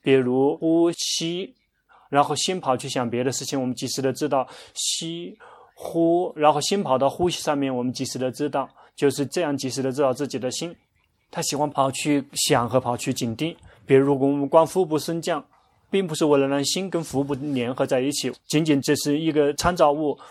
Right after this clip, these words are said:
我们在观腹部升降，心跑去想了，知道心跑去想了，或者是观腹部升降，心跑到腹部上面了，我们知道说心跑到腹部上面来了。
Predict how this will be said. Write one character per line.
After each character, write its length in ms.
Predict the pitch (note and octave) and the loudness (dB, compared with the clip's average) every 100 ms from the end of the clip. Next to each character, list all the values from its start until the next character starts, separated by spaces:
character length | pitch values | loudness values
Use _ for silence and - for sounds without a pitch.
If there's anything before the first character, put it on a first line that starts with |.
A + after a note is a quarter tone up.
| - | -4
我 80 | C3+ | 0
们 260 | D3 D3+ - | 0 -2 -2
在 200 | D#3 D3 | 2 2
观 220 | - E3 | 4 2
腹 160 | D#3+ F3 | 2 -2
部 120 | D3+ | -2
升 160 | F3 D#3+ | -4 -4
降， 120 | D3+ | -4
心 160 | F3+ | -4
跑 140 | F3 C3 | 0 0
去 100 | C#3 | 0
想 200 | C3+ A#2 | -2 -4
了， 80 | A#2+ | -4
知 120 | D3+ | -2
道 80 | C#3+ | -2
心 160 | F3+ | -2
跑 140 | C3+ A2+ | -8 -8
去 120 | C3 | -8
想 260 | - A2 G#2+ | -8 -8 -8
了， 160 | A2+ - - - | -12 -14 -20 -20
或 160 | - E3 | 2 4
者 80 | C#3+ | 4
是 140 | D#3+ | 2
观 160 | D#3+ D#3+ | 4 4
腹 200 | - F#3+ | 2 -2
部 140 | D#3 | 0
升 240 | C#3+ E3+ F3+ | 0 -2 0
降， 180 | E3 D3+ | -2 0
心 200 | - F#3 | -4 -2
跑 220 | C#3 B2+ | 2 2
到 120 | C3+ | 2
腹 220 | C3 F3+ | 0 -2
部 160 | F#3 D#3+ | 0 -2
上 180 | D3 C3 | 0 0
面 140 | C3 | 0
了， 80 | A#2+ | 0
我 60 | |
们 120 | C3 C#3 | -2 -2
知 120 | D#3+ | 0
道 140 | D3 | 2
说 140 | D3 E3 | 2 -2
心 220 | - F#3 | -4 -2
跑 140 | C3+ | 0
到 80 | B2 | 0
腹 180 | - F3 | -2 -8
部 100 | D#3 | -6
上 200 | D3 C3 | -4 -2
面 100 | B2 | -4
来 160 | A#2 | -6
了。 140 | A2+ | -8